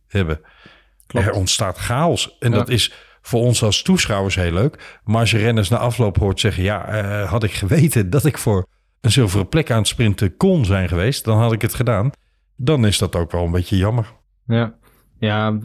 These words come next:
Speaker 2: dat, dat inderdaad, die zilveren plek. Nou, Van Vleuten, die wist niet eens volgens mij dat ze had gewonnen. Dus zo, <laughs> zo, tot zover gaat dat. Die, die jongens die dus toch nog achter Evenepoel aan trachten te rijden. Dan heb ik het over Mauro Schmid, eh, Lutsenko, die er nog eventjes tuss-, die er nog lang tussen heeft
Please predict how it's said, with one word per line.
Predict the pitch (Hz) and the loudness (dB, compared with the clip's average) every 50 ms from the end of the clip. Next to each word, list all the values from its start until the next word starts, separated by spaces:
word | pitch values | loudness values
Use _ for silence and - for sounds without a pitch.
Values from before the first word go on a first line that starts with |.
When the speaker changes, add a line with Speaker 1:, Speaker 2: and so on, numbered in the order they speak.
| 98 107 | -4 -2
Speaker 2:
dat, | 107 120 123 120 - - - | 0 0 -2 -2 -4 -14 -12
dat | 127 120 117 123 117 - | -8 -4 -2 -2 0 2
inderdaad, | 139 135 131 127 127 131 147 143 - | 2 2 2 2 2 0 0 -2 -2
die | 135 110 | -4 -2
zilveren | - - 117 117 107 107 107 101 | 0 0 0 0 0 -2 -6 -8
plek. | - - 120 135 151 - - | -4 -2 -2 -2 -4 -6 -4
Nou, | 110 104 95 | -4 -4 -2
Van | - 107 101 | -2 -4 -2
Vleuten, | 92 107 113 117 113 113 110 | 0 2 2 2 2 2 0
die | 107 104 | 0 0
wist | 101 107 107 - - | 0 0 0 0 0
niet | 113 110 | 0 0
eens | 104 98 - | 0 -2 -2
volgens | - 110 104 101 - | -2 -2 -2 0 0
mij | 117 110 | -2 0
dat | 107 107 101 - | 0 0 -2 -2
ze | - | -4
had | 107 98 - | -6 -6 -6
gewonnen. | - 104 101 104 107 127 139 139 | -6 -2 -2 0 0 0 -2 -2
Dus | 123 107 - | -2 -4 -2
zo, | - 120 110 110 107 - - - | 0 2 2 2 0 -2 -6 -16
<laughs> | _ _ _ | _ _ _
zo, | - - - 131 | -6 -4 -2 -2
tot | 113 - - 120 - | -2 0 -2 -2 0
zover | - 123 113 104 90 107 104 | 2 2 2 2 2 0 -2
gaat | - - 113 113 120 - | -2 -2 -2 -2 -2 -2
dat. | - 151 151 - - | -4 -4 -4 -6 -8
Die, | 98 107 110 110 107 104 104 113 | -8 -4 0 0 0 0 0 -2
die | 107 110 110 110 | -2 0 2 4
jongens | 110 113 113 117 113 110 - | 4 4 4 4 2 2 0
die | - 117 107 | 0 -2 -2
dus | 104 117 110 98 - - - _ _ _ _ _ _ _ _ _ _ - - 110 110 | 0 0 -2 -2 -2 -6 -8 _ _ _ _ _ _ _ _ _ _ -10 -10 -8 -2
toch | - 143 131 - | -2 -2 0 0
nog | 139 120 - | -2 -2 0
achter | - 123 123 - - 113 | -2 -4 -4 -4 -4 -2
Evenepoel | - 117 120 110 113 - - - - 120 113 107 - | 0 0 0 0 -2 -8 -12 -6 -2 -2 -2 -2 -2
aan | - 123 131 120 110 | -2 0 0 0 -2
trachten | - - 113 104 - - 110 - | -2 -4 -4 -4 -4 -8 -10 -4
te | - 113 | -2 -2
rijden. | 104 104 101 95 92 95 | 0 0 0 0 0 -2
Dan | 95 95 95 98 | -2 -2 -2 -2
heb | 107 110 | -2 -2
ik | - | -4
het | - - - | -6 -2 0
over | 110 104 101 - - 98 92 - _ _ - - - _ _ | 0 0 0 0 -4 -6 -8 -8 _ _ -20 -20 -20 _ _
Mauro | - 113 107 110 104 107 | -2 0 0 0 0 0
Schmid, | 104 - - 123 120 113 107 - - - _ _ | -2 0 0 0 2 2 0 -2 -6 -18 _ _
eh, | - 104 101 98 98 | -8 -6 -4 -2 -2
Lutsenko, | 92 101 104 - - - 117 120 110 - 104 95 | 0 -2 -2 -2 0 0 0 0 2 0 0 0
die | 92 101 98 | 0 0 -2
er | 101 | -2
nog | 101 98 95 | -2 -2 -2
eventjes | 95 104 101 - - - 98 - | -2 -2 -4 -4 -4 -8 -8 -6
tuss-, | - - 208 - - | -2 -2 -4 -2 -2
die | 127 117 107 | -2 0 2
er | 104 101 | 2 2
nog | 107 101 92 | 2 2 0
lang | 104 104 98 - | 0 -2 -2 -2
tussen | - 117 107 - - | -2 -2 -2 0 0
heeft | 107 98 - | -2 -2 -2